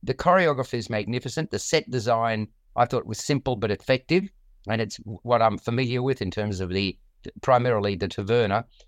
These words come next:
but, uh, there's also other scenes on the beach, et cetera. And the lighting and the sound, they really do elevate the spectacle. They,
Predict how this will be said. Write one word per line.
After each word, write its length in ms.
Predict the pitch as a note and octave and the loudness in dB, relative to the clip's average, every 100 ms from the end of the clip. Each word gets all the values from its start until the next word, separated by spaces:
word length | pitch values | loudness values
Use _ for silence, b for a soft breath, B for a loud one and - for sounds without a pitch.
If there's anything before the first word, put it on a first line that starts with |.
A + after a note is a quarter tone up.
| _ - | _ -4
but, 280 | - B2+ - | 0 0 2
uh, 160 | B2 A2 | 2 2
there's 160 | B2 A2+ | -2 -2
also 300 | A2 G#2 F#2+ | -2 -2 0
other 200 | B2+ A#2+ | 2 2
scenes 360 | A2+ - A2 G#2 | 0 0 0 0
on 80 | G2 | -2
the 80 | F2 | -2
beach, 340 | A#2 A2 - | -2 -2 -6
et 100 | F2+ | -4
cetera. 340 | B2+ A#2+ F3+ b b b - | -2 0 0 b b b -2
And 220 | D3+ D3 | 0 0
the 60 | |
lighting 400 | C#3+ D3+ D#3+ C#3+ | 2 4 4 0
and 100 | B2 | -2
the 40 | A2+ | -4
sound, 540 | - B2+ A#2+ A#2 A2 | -2 0 2 0 -2
they 400 | G#2+ B2 A#2+ A#2 - | 4 6 6 2 -2
really 280 | B2 B2+ G#2 | -2 0 0
do 180 | A#2 | 2
elevate 360 | A2 A2 G#2 G2+ | 2 4 4 2
the 80 | F#2 | -4
spectacle. 480 | - A2 - F#2+ F#2+ | -2 -2 -2 -2 2
They, 160 | G2+ | 0